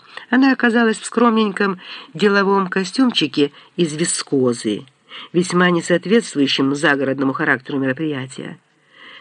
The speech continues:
«Костюмчик не иначе, как от Тома Клайма», шепнула Катюша, зловредная Валентина. Напротив Насти юноши и Мэри,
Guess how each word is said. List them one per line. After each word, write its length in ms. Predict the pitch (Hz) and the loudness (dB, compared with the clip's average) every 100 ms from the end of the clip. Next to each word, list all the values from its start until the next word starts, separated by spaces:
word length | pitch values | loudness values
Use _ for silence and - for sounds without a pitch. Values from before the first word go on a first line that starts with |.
| - | -8
«Костюмчик 640 | - 185 233 240 - 254 226 | -4 -2 0 0 0 0 2
не 160 | 220 | 2
иначе, 320 | 220 226 220 | 4 2 0
как 260 | 208 208 202 | 0 0 0
от 160 | 190 _ | -4 _
Тома 400 | 214 220 208 190 | 2 4 2 -2
Клайма», 800 | - 196 226 233 156 120 110 117 _ - - | -4 -2 2 2 0 -2 -2 -6 _ -20 -8
шепнула 480 | - 151 151 139 131 | -4 0 2 2 0
Катюша, 720 | 139 139 - 254 - 285 277 _ _ - | -2 -2 0 0 0 -2 -4 _ _ -6
зловредная 540 | 156 143 135 147 190 | -2 0 0 -2 -4
Валентина. 560 | 175 120 - 78 85 - _ _ _ _ _ _ _ _ _ _ - | -6 -8 -10 -12 -12 -16 _ _ _ _ _ _ _ _ _ _ -2
Напротив 480 | 185 190 190 190 | 0 0 -2 -2
Насти 560 | 185 185 185 185 - 220 - - - | 0 0 0 -6 -8 -8 -10 -20 -8
юноши 680 | 175 185 165 147 - 151 143 - | -2 2 2 0 -2 -2 -4 -2
и 100 | 147 | 0
Мэри, 600 | 127 117 113 117 175 | 2 2 2 2 0